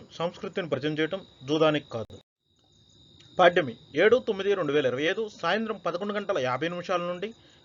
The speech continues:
ఎనిమిది తొమ్మిది రెండు వేల ఇరవై ఐదు సాయంత్రం పది గంటల ఇరవై ఒక్క నిమిషం వరకు పాడ్యం అనేది ఉండటం అనేది జరుగుతుంది.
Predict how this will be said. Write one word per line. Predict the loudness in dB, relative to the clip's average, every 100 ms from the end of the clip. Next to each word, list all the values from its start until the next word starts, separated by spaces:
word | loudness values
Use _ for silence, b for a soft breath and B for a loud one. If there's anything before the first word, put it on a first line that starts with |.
| -6
ఎనిమిది | -2 0 -2
తొమ్మిది | -4 -4 0 0
రెండు | 2 2
వేల | 2
ఇరవై | 2 0
ఐదు | -2 -6
సాయంత్రం | -6 -4 -4 -6
పది | -4 -4 -4
గంటల | -4 -4 -6
ఇరవై | -4 -6
ఒక్క | -6
నిమిషం | -8 -10 -8
వరకు | -8 -8 -10 -16 B B B B B _ _ _
పాడ్యం | 0 0 0
అనేది | -2 -2
ఉండటం | -4 -6 -8
అనేది | -6 -8
జరుగుతుంది. | -10 -14